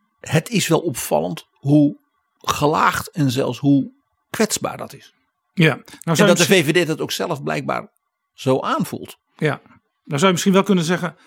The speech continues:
Speaker 2: hoe rommelig het ook allemaal is, misschien is de kiezer ook wel heel erg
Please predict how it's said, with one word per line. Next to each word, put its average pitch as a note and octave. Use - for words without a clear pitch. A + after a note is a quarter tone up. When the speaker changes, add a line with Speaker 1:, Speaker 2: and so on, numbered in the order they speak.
Speaker 2:
hoe D3+
rommelig F#3
het D3+
ook F3+
allemaal D3+
is, -
misschien C#3+
is F3
de -
kiezer F#3+
ook F#3
wel D#3+
heel E3
erg D#3+